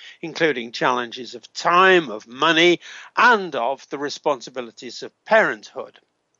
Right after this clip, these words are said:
But information is sparse, lacking, about the challenges for same-sex marriages and their adopted children, especially when one marriage partner develops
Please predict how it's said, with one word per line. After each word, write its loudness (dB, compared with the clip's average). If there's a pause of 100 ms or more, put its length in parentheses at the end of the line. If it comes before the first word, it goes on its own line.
(540)
But -2
information 0
is -8
sparse, 0 (580)
lacking, -4 (200)
about 2
the -12
challenges -2
for -12
same-sex -4
marriages -2 (260)
and -2
their 2
adopted -2
children, -4 (440)
especially 2
when 0 (100)
one 0
marriage 0
partner -8
develops 0